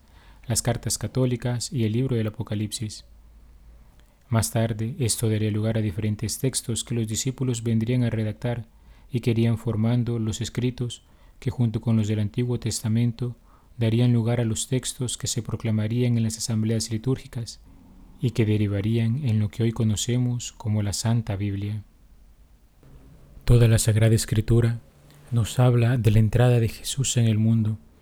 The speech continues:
su preparación, su venida, su presencia entre nosotros, su ascensión a los cielos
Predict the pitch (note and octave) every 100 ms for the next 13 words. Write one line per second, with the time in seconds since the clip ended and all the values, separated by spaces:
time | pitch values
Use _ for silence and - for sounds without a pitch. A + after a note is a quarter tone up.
0 | - - - A2+ G#2+ - G#2 G2 - A#2
1 | A#2+ G#2+ - G#2 G2+ G#2 A#2 A2 G#2 -
2 | A2 A2+ G#2 - B2 A#2 A2+ A2 A2 G#2+
3 | G#2 - C3 A#2+ A#2 - _ - - -
4 | - A2+ - G#2+ - A#2 A2 G#2 - A#2+
5 | B2 A#2 G#2+